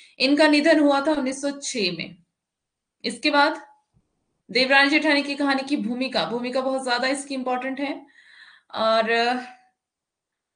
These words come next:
पंडित गौरी दत्त उपन्यास की भूमिका में देवरानी जेठानी की कहानी को नए ढंग की रीति का प्रथम उपन्यास मानते हैं,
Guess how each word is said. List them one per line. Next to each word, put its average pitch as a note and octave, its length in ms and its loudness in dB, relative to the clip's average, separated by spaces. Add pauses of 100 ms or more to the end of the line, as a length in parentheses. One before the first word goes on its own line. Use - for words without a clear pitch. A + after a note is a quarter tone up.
(840)
पंडित D4 380 4
गौरी C#4 240 4
दत्त D#4+ 220 4
उपन्यास C#4 440 0
की D4+ 260 -4 (280)
भूमिका C4+ 460 0
में C4 260 -2
देवरानी A#3+ 380 -2
जेठानी C4+ 320 -4
की B3 140 -12
कहानी G#3+ 360 -4
को C#4+ 140 -4
नए A#3 440 2
ढंग A3 260 -4
की A#3 480 -12 (360)
रीति B3 360 -2
का D4 160 2
प्रथम A#3+ 380 -4
उपन्यास G#3 480 -4
मानते E3+ 300 -8
हैं, F3 400 -14